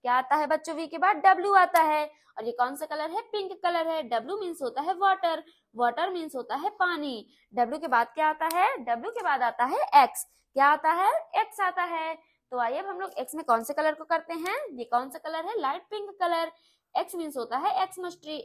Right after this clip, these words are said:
एक्समस ट्री मीन्स होता है क्रिसमस ट्री। एक्स के बाद क्या आता है?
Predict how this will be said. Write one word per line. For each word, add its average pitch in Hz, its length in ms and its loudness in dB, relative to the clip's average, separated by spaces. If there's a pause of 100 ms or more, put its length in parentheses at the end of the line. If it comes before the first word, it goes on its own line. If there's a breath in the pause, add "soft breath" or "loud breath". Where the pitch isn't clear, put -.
एक्समस 285 380 -8
ट्री 302 140 -8
मीन्स 262 200 -10
होता 240 180 -8
है 339 160 -2
क्रिसमस 381 480 -6
ट्री। 269 160 -4 (420 loud breath)
एक्स 247 220 -4
के 330 120 -8
बाद 233 260 -2
क्या 311 120 4
आता 311 220 0
है? 349 200 -2